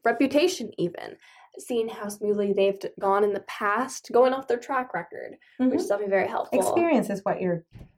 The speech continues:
Speaker 2: really going for.
Speaker 1: Right, and the best of the best is sitting right next to me. And so if you are curious to take advantage of these low interest rates, or you're just looking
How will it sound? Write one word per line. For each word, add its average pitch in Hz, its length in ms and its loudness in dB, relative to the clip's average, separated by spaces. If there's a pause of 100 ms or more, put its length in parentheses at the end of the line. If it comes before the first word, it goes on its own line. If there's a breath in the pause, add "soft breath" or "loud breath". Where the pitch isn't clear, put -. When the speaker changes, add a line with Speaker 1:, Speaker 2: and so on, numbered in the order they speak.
(320)
Speaker 2:
really 185 300 0
going 156 300 -2
for. - 300 -6
Speaker 1:
Right, 214 340 2
and 214 140 2
the 208 80 4
best 233 340 0
of 240 80 0
the 233 80 6
best 220 360 0
is 190 200 -4
sitting 214 280 2
right 226 200 2
next 240 360 -2
to 226 80 -8
me. 190 200 -4 (460 loud breath)
And 240 260 4
so 240 560 6 (100)
if 240 200 2
you 262 220 0
are 285 160 4
curious 277 540 -2
to - 120 -8
take 247 220 -2
advantage 226 440 2
of 196 200 -2
these 185 300 -2
low 196 440 4
interest 208 500 -6
rates, 226 460 2 (420 loud breath)
or 269 200 4
you're 294 200 2
just 294 240 -4
looking 277 420 -4